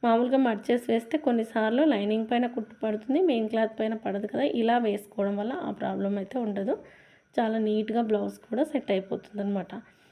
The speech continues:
ఇంకొక సైడ్ కూడా సేమ్ అలానే నేను ఎంతవరకు వేయాలనుకున్నానో అంతవరకు కుట్టు రఫ్ ఇచ్చేసేసి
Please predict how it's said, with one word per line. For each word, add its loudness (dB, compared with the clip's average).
ఇంకొక 0
సైడ్ 0
కూడా 2
సేమ్ 2
అలానే 0
నేను 0
ఎంతవరకు 0
వేయాలనుకున్నానో -2
అంతవరకు -8
కుట్టు -4
రఫ్ -2
ఇచ్చేసేసి -4